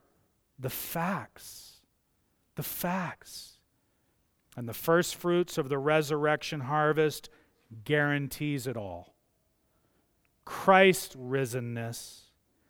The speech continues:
guarantees ours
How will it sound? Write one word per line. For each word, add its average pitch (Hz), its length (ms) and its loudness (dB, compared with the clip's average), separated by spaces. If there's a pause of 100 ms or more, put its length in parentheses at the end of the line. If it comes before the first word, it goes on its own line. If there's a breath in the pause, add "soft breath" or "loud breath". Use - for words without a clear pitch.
(300)
guarantees 127 1400 -4 (800)
ours 127 800 -4